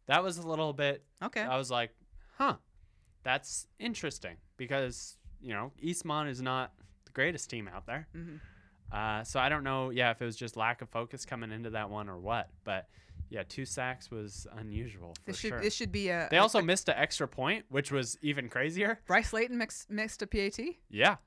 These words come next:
Speaker 1: It was, it was right over the bar.
Speaker 2: Ooh.
Speaker 1: I mean, it was, it was inches one way or the other. I think, I think it just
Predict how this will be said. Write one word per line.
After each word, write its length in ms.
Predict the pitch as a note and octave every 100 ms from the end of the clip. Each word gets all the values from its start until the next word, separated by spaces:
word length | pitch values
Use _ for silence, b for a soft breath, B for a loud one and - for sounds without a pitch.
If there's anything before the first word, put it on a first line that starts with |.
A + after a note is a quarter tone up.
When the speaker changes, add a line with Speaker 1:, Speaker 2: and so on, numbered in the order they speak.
| _ _ _ _ _ _ -
Speaker 1:
It 160 | E3
was, 240 | D#3 D3+ A#2 B2+ _
it 40 | C#3
was 140 | C#3 A#2
right 360 | A#2 A#2+ D#3+
over 200 | F3 D#3
the 100 | C#3
bar. 280 | G3+ G#3+ B3
Speaker 2:
Ooh. 40 | B2
Speaker 1:
I 80 |
mean, 120 | B2 C3
it 60 |
was, 200 | D#3 G#2 _ - G2+
it 100 | C3
was 180 | A#2
inches 480 | A2+ A#2+ - C3+ A#2+
one 180 | A#2+ A#2
way 100 | A2+
or 80 | G#2+
the 100 | G2+
other. 200 | G#2+ A#2
I 80 | G#2+
think, 300 | - C3+ -
I 100 | A2
think 200 | C3 A#2+
it 60 | A2
just 200 | G#2+